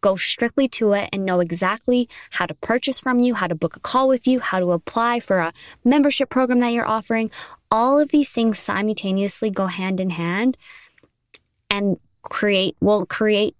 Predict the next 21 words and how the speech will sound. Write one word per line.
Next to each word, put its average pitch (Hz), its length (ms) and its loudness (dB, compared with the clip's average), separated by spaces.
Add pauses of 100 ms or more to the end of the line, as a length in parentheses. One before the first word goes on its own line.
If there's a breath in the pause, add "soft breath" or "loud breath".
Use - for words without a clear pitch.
eventually 190 560 -2
sales 180 360 -2
for - 140 -6
you - 180 -4
as 185 160 -4
long 196 220 -2
as 180 100 -4
you 196 100 -4
have 185 300 -4 (120)
the 185 80 -2
niche, 220 580 0 (440)
the 180 60 -4
client, 226 640 -2 (460)
and 196 140 0
the 196 80 -2
offer. 165 400 -4
So 220 260 -2
those 262 560 2 (140)
are 233 420 0 (380 loud breath)
the 185 100 -2
three 277 560 2